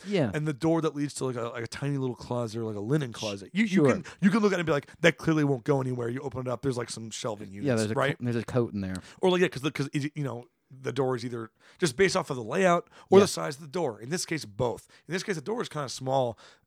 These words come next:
Speaker 2: And so we start realizing that the sound's coming from behind the door.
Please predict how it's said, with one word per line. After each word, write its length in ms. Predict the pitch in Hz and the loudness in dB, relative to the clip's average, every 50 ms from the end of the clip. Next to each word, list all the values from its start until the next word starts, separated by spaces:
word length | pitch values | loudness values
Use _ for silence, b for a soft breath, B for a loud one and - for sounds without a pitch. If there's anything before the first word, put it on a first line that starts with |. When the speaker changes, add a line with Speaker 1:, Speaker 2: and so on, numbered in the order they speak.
| _ _ - | _ _ -4
Speaker 2:
And 140 | 156 165 160 | -2 -2 -2
so 60 | - | -2
we 60 | 220 214 | -2 0
start 200 | - 254 247 - | 2 0 0 0
realizing 360 | 262 262 247 240 214 196 185 165 | -2 -4 -2 -2 -2 -2 -4 -4
that 80 | 151 143 | -4 -6
the 60 | 151 | -6
sound's 240 | - 190 185 175 - | -4 -4 -6 -6 -6
coming 140 | - 165 143 | -8 -10 -10
from 140 | - 147 139 | -10 -12 -12
behind 300 | 151 131 113 151 147 131 | -12 -12 -12 -12 -12 -12
the 60 | 117 | -10
door. 400 | 113 143 151 165 143 117 101 | -8 -6 -2 0 0 -2 -2